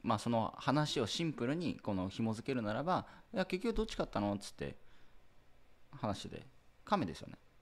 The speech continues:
で、ウサギは、なんか、あの、亀よりできるから、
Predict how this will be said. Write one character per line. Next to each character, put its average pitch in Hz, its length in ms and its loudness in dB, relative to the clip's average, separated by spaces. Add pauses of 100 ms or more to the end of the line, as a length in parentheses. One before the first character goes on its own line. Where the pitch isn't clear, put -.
(320)
で、 131 80 2
ウ 135 60 6
サ 165 140 2
ギ 175 100 2
は、 - 220 0 (280)
な 123 100 0
ん 101 80 -2
か、 - 320 0
あ 98 160 2
の、 90 400 0 (500)
亀 131 220 2
よ 85 60 0
り 87 80 -2
で 104 100 0
き 120 100 2
る 90 80 -2
か 67 80 -2
ら、 - 240 0